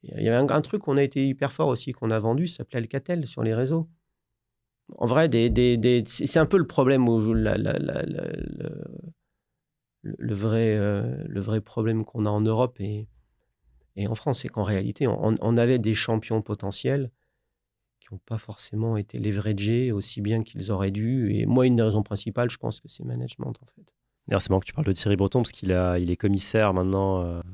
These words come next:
Speaker 2: à l'Europe, et il a, il était très fier d'avoir, euh,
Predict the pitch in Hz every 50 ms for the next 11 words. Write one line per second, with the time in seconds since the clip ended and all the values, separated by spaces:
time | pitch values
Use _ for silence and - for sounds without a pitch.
0 | 104 135 95 90 90 92 90 104 131 139 - _ - _ 107 95 101 104 104 98
1 | 95 87 87 85 85 85 85 85 85 85 85 85 85 87 - - 92 92 - 101
2 | 92 - - 120 104 - - 135 131 135 131 120 107 95 92 92 98 95 92 90
3 | 90 90 90 87 87 87